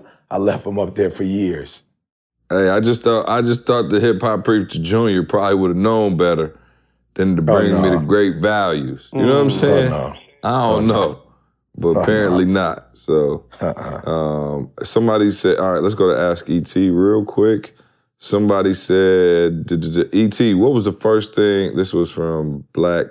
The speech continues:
Speaker 2: Bear Grylls. Oh, okay. Uh, "What was the first thing you realized you had to sacrifice in order to be successful?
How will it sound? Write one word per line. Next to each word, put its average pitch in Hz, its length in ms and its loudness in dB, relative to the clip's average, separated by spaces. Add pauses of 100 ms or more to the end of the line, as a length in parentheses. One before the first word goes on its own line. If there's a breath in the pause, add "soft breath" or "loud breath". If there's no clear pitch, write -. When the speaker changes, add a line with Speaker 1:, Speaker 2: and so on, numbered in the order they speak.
(140)
Speaker 2:
Bear 82 360 2
Grylls. 76 640 -2 (100)
Oh, 90 280 -8
okay. - 260 -4 (500 soft breath)
Uh, 85 160 -2
"What 92 280 2
was 92 140 -2
the 90 80 -2
first 95 360 -2
thing 95 160 0
you 87 160 2
realized 87 400 2
you 87 60 2
had 78 100 0
to 78 80 -2
sacrifice 78 640 -2
in - 80 -14
order 85 320 0
to 80 80 -2
be 78 160 -2
successful? 85 840 -4